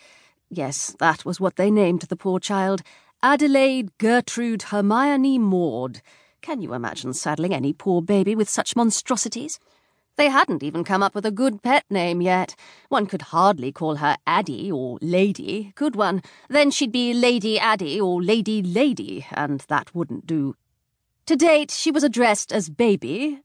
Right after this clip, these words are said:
or occasionally Diddums. And so I had stayed on.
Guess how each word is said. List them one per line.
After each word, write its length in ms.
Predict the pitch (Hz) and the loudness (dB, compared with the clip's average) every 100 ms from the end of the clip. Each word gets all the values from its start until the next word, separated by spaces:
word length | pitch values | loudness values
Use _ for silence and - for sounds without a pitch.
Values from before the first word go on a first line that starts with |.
| - | -4
or 140 | 254 | -2
occasionally 800 | 285 - 453 403 226 214 202 175 | -2 -2 -2 0 2 2 2 0
Diddums. 580 | 180 247 180 - - - - - _ _ _ _ | -2 0 0 -2 -6 -12 -14 -20 _ _ _ _
And 240 | - 165 185 | -8 -6 -6
so 460 | - 170 185 262 185 | -2 0 2 2 0
I 220 | 175 165 202 | -2 -2 0
had 160 | 220 | -2
stayed 360 | - - 151 165 | -6 -4 -4 -2
on. 260 | 135 127 | -4 -6